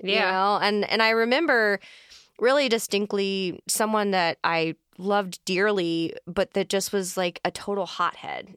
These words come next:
Speaker 1: And we tried so hard with him over the years to manage that, stop that behavior, you know, and, and honestly,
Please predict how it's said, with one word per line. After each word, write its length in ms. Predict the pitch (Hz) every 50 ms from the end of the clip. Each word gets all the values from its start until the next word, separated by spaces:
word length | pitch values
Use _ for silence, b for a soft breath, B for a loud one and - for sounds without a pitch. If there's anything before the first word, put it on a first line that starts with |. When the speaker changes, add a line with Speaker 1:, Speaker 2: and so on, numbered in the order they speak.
| - _ -
Speaker 1:
And 400 | 180 185 185 180 180 180 180 - B B B B B B B B B B
we 340 | 190 190 226 233 254 262 -
tried 600 | - - - 220 214 214 202 202 202 196 185 - -
so 400 | - - - - 214 202 208 214
hard 680 | 220 - - 202 196 190 180 170 170 165 160 165 - - _ _ - -
with 340 | - 175 180 196 185 180 -
him 560 | - 196 185 175 170 175 170 170 170 170 - - -
over 220 | 175 196 180 180
the 100 | 170 190
years 720 | 180 185 214 240 247 220 202 190 190 185 180 175 - -
to 640 | - - - - 202 196 190 180 180 180 180 170 - -
manage 500 | 190 190 196 202 208 208 214 208 202 -
that, 320 | 190 190 180 180 175 - -
stop 340 | - - 214 160 180 - -
that 180 | 208 - -
behavior, 840 | - 208 196 185 185 196 190 190 170 180 180 175 175 170 170 170 170 175 B B B B B B B B B B B
you 100 | 190 196
know, 380 | 190 185 180 175 175 170 170 -
and, 180 | - 196 208 202 -
and 120 | 196 220
honestly, 840 | - - 214 262 330 359 - - 262 240 220 208 202 196 185 - -